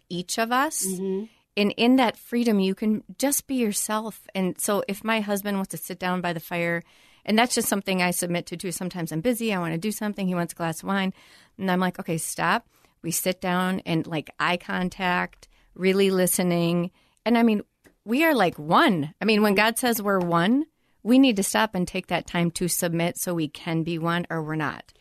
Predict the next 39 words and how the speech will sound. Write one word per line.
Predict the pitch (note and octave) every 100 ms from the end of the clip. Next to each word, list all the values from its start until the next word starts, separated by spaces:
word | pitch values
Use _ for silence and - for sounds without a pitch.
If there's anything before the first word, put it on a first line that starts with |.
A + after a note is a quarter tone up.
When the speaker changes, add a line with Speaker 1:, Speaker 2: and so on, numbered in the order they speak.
| _ -
Speaker 2:
How | E4+
do | G4
you, | F#4+ -
you | C4+
know, | F3
I | D4+
want | D4+
you | C4
to | A3
expand | - A3 G#3+ A3
on | G3
that | F#3
a |
little | F3+
bit. | E3+ -
How | C#4+ F#4
do | F#4+
you | C#4+ B3
become | G#3 - - A3+ A3+ A3
one | F#3+ F#3+ G3 F#3+ F#3 -
in | G3 F#3
a | F3
marriage | F3 F3 D#3+ D3+ - - -
where | -
you | C#4
don't | G4 B3+
feel | C4
like | B3+ A3
it's | F#3+ -
submitting | E3+ E3+ A#3 B3+ A3+
as | F#3+ F#3
much | G3+ A#3 -
as | G3 F#3+
that | G3+ -
you're | G3+
one | F3+ E3+ F#3+
in | F3+
Christ? | - - - - - - _ _ _ _ _ _ _ _ _
Speaker 1:
Yeah, | F#3+ G3 D#3